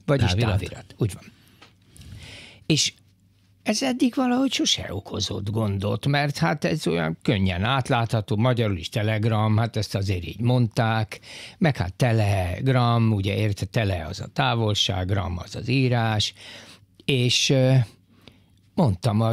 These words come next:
Speaker 1: gyerekek, de látszott valahogy, hogy nem értik, valahogy, hogy mozgolódtak, pusmogtak,
Speaker 2: <laughs>
Speaker 1: né-, egymáséba belenéztek.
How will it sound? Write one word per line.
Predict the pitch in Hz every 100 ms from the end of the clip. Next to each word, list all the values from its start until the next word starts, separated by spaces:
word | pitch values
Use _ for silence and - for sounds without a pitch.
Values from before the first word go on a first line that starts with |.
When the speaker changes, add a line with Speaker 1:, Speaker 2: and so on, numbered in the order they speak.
| 110 165
Speaker 1:
gyerekek, | 107 98 - 110 117
de | 139
látszott | 190 320 - 110 135
valahogy, | 143 123 120
hogy | 117 104
nem | 85 76
értik, | 78 - - 101 -
valahogy, | 127 98
hogy | - 127
mozgolódtak, | 190 214 156 151 135 135 - - -
pusmogtak, | 247 - 160 135 - 131 117 113 - 233
Speaker 2:
<laughs> | 131
Speaker 1:
né-, | 151 -
egymáséba | 160 175 135 120 - 117 110 80
belenéztek. | 92 147 143 123 113 - 113 107